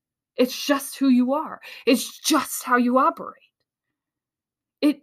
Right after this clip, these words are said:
just is a part of every day. Like we talked about journaling yesterday. Well, yeah, you're not gonna wanna do it.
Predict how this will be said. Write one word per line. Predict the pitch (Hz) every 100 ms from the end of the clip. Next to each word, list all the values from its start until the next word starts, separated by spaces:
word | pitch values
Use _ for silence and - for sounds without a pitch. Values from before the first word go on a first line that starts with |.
| _
just | - 202 269 269 - 269
is | 277
a | 233
part | - 262 269 -
of | 220 190 -
every | - 202 208 220 226
day. | 202 302 262 -
Like | 67 - -
we | 202
talked | - 190 190
about | 226 240
journaling | 220 254 339 381 240 165
yesterday. | 160 151 - - 165 - - _ - - -
Well, | 277
yeah, | 254 262 330 320 - - _ _ _ -
you're | 453
not |
gonna | 453 427
wanna | 285 240 214
do | 196 - 185
it. | 220 339